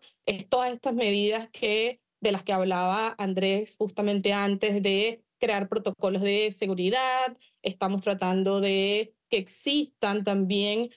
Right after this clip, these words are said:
una posibilidad, por ejemplo, de conexiones fuera del país, que en caso de una, un eventual bloqueo del internet o de falta de electricidad en algunos sectores,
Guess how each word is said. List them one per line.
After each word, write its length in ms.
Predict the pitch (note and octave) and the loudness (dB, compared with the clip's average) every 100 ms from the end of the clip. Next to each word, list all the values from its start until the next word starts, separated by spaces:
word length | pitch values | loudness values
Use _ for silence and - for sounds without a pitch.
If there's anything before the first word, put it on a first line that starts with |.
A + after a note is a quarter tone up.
| _ | _
una 260 | A#3+ B3 A#3 | -2 0 0
posibilidad, 800 | A#3+ A3 A3 G#3 G3+ G3 F#3+ G3 | -2 -4 -2 0 2 2 0 -2
por 160 | - G3+ | -4 -2
ejemplo, 640 | F#3 G#3 G#3 G3+ A3 A3 | 0 0 -2 0 0 2
de 420 | G3 G3 A3 A#3 _ _ | 2 2 0 -4 _ _
conexiones 840 | A#3+ A3 G3 - A#3+ A3 A3+ A#3 - | -2 0 -4 -4 -2 0 0 -4 -2
fuera 360 | A3 G#3+ G#3+ | 0 0 0
del 180 | A3 G3+ | 0 0
país, 480 | G3 F3+ A3+ B3 A3+ | 0 0 0 -2 -2
que 460 | G3+ F#3 G#3 A#3 - _ _ | 0 2 2 -2 -6 _ _
en 240 | G3+ G#3 | -2 0
caso 480 | F#3+ G3 F#3+ A#3+ A3+ | 0 0 0 0 2
de 560 | G#3+ G#3+ A3 B3 B3+ B3 | 2 0 0 0 -2 -2
una, 680 | A3+ G#3+ G#3 G#3+ G#3+ G3 - - | -2 -2 -4 -4 -2 -2 -2 -2
un 180 | G#3 | 0
eventual 640 | G#3+ A3 G3+ - G#3 F#3+ G3 | 0 2 0 0 0 2 2
bloqueo 720 | G#3+ F#3+ - G3 G3+ G#3+ G#3 _ | 0 0 2 2 2 0 -4 _
del 460 | - G3+ G3+ G3 F#3+ | -2 0 2 2 2
internet 840 | F3+ F3+ F3 G3 B3 C4+ C4+ B3 - - | 0 0 -2 0 0 0 0 -2 -8 -2
o 640 | G#3+ G#3 A3+ A#3 A#3 A3+ | 0 2 2 0 0 -2
de 160 | F#3+ G3 | -2 -4
falta 480 | - A3 G#3 G#3 A3+ | -4 -4 -2 0 0
de 80 | A3 | 0
electricidad 720 | G3+ F#3 F#3 F3+ F#3 G#3 A3 | -2 -4 -6 0 0 2 0
en 120 | G#3 | 0
algunos 420 | G3 F#3+ G3 G#3+ | 0 2 0 0
sectores, 640 | G#3 F#3+ - A#3 A#3+ B3 | -2 -4 0 0 2 -2